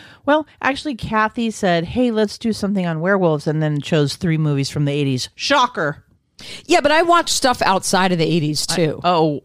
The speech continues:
Speaker 1: okay.
Speaker 2: But I also
Speaker 1: She's
Speaker 2: have
Speaker 1: gonna
Speaker 2: some
Speaker 1: prove it to us.
Speaker 2: But I also have some information just about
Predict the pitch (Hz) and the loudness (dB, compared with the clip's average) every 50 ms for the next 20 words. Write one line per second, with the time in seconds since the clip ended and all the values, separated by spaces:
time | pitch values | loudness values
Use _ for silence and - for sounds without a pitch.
0 | _ _ _ _ _ _ _ - - 185 240 254 - 403 339 220 156 135 131 123 | _ _ _ _ _ _ _ -6 -4 -4 -2 0 0 0 2 2 0 0 -4 -6
1 | - _ _ _ _ _ _ _ 190 - _ - 269 277 285 277 285 320 339 311 | -12 _ _ _ _ _ _ _ -20 -14 _ 2 2 4 4 6 4 4 2 2
2 | - 311 285 302 269 269 294 254 - 277 240 240 220 226 202 - - 190 151 135 | 2 2 4 4 4 4 2 2 2 2 2 2 2 0 0 -2 -2 -2 -2 -2
3 | 123 143 - - 220 226 240 262 294 269 - 277 262 254 208 202 - 208 196 180 | -4 -6 -4 0 2 2 4 4 2 2 0 2 2 2 2 0 2 0 0 2
4 | - 180 208 185 - - 170 175 165 170 - - 165 170 160 165 170 156 - - | 4 2 2 2 2 2 2 2 4 2 2 2 2 2 2 2 2 2 2 0
5 | 170 139 160 156 151 151 151 - _ _ | 0 2 2 2 4 2 0 0 _ _